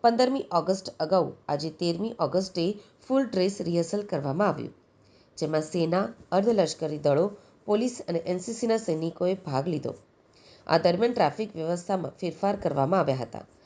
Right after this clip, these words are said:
જેથી રિહર્સલમાં કોઈ વિક્ષેપ ન પડે અને સુરક્ષામાં કોઈ ખામી ના રહે.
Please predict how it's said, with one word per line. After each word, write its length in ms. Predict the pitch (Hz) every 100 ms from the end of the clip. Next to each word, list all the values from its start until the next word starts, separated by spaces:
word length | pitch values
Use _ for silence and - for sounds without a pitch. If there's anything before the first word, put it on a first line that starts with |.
| - -
જેથી 220 | 151 156
રિહર્સલમાં 640 | 151 165 220 208 147 160 185
કોઈ 160 | - 147 151
વિક્ષેપ 420 | 165 - 233 226
ન 140 | 175 139 139
પડે 200 | 143 220 233 - -
અને 140 | 185
સુરક્ષામાં 640 | 190 226 226 240 233 240 220
કોઈ 120 | 214 -
ખામી 320 | 143 156 202
ના 140 | 147
રહે. 260 | 131 131